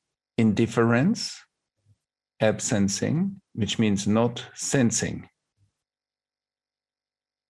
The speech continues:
which is a very important part in the meditation practice, because many people get into dissociated states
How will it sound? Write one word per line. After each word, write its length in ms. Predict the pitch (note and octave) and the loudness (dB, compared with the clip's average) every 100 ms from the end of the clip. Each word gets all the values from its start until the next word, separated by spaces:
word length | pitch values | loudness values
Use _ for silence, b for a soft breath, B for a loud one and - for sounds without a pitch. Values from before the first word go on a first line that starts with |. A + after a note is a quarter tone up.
| _ _ _ - | _ _ _ -6
which 180 | A2+ B2+ | -2 0
is 140 | A2+ | 2
a 60 | G2 | 4
very 260 | A#2 B2 | 4 6
important 480 | A2 A#2 A2 G#2+ G2+ | 4 2 0 0 0
part 240 | G#2+ G2+ | 2 2
in 120 | G2 G2 | 4 2
the 60 | |
meditation 680 | F#2 F#2 F#2 A#2 A2 F2+ F2 - | 0 -2 0 0 0 -2 -4 -4
practice, 600 | F#2+ E2 - A2 C3 - | -4 -4 -6 -6 -6 -8
because 300 | A#2+ A2+ G2+ | -4 -2 0
many 240 | G2+ G#2+ A2 | 2 2 0
people 680 | A#2 G#2 - B2 B2 C3 B B B - | 0 -2 0 0 0 -6 B B B 0
get 220 | A#2 A#2 | 2 4
into 560 | A2+ G2+ A#2+ G#2 G2 G2 | 2 2 0 2 0 0
dissociated 840 | A#2+ - G#2+ - G2+ G2 G2+ G2 | -2 0 -2 0 0 0 0 -2
states 720 | - - F#2+ A#2+ F3 - - | -4 -2 0 0 -4 -10 -12